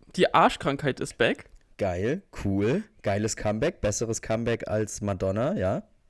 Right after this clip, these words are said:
Speaker 1: Ja.
Speaker 2: Ja.
Speaker 1: Ich hab auch kurz noch was zum A D H S, also da können wir dann eine, eine
Speaker 2: <laughs>
Speaker 1: kurze Psychorunde einlegen.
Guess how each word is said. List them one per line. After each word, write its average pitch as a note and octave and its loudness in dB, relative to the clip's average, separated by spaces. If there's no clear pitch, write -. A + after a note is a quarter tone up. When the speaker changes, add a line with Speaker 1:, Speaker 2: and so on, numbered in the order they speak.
Speaker 1:
Ja. D3+ 6
Speaker 2:
Ja. G2+ 0
Speaker 1:
Ich F#3+ 2
hab A3+ 4
auch G3+ 2
kurz G#3 -2
noch F#3 2
was E3+ -2
zum E3+ -2
A D3+ 4
D C#3+ 2
H A#2+ 4
S, D3 4
also C#3+ 4
da C#3 0
können D#3 0
wir D#3 2
dann C3+ 0
eine, C#3+ 0
eine D3 0
Speaker 2:
<laughs> F#2+ -4
Speaker 1:
kurze D3+ 2
Psychorunde E3+ 2
einlegen. F#3+ 4